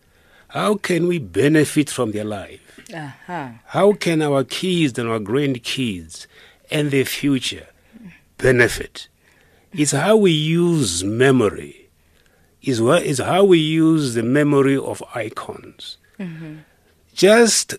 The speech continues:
Speaker 1: a ritual of mourning is not enough.
Speaker 2: Mm.
Speaker 1: A festival of memorialization is not enough. What is mourned,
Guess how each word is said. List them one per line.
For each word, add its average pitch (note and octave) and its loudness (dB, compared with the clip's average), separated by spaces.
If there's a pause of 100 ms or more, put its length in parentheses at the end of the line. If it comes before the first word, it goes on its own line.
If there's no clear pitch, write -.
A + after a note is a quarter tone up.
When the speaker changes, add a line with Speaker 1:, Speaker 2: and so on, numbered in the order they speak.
Speaker 1:
a D3+ 6
ritual D#3 2
of A2 -6
mourning A2 -4
is - -14
not G#2+ -8
enough. - -16 (800)
Speaker 2:
Mm. F3+ -16
Speaker 1:
A C3+ 0
festival D3 4
of A2+ -2
memorialization A2 -6
is F#2+ -12
not F2 -14
enough. - -20
What C3+ -2
is A#2 -6
mourned, A2 -6